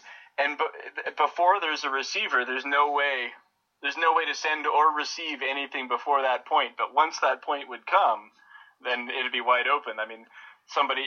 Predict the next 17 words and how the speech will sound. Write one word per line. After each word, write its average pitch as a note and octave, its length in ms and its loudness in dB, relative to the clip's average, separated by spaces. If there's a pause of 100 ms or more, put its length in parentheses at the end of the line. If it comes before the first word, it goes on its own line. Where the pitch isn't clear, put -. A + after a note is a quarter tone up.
if C#3 140 -6
you E3+ 100 -4
built C3+ 220 2
a C#3+ 60 -6
receiver, C3+ 460 0
someone C3+ 320 0
could B2 140 -12
send C3+ 240 -4
you B2+ 100 -10
back C3+ 360 2
the B2 60 -10
plans D#3 420 -2
for A#2 140 -10
a A2+ 40 -6
transmitter, A#2+ 680 -4 (720)
you A2+ 60 -8
know? G#2+ 160 0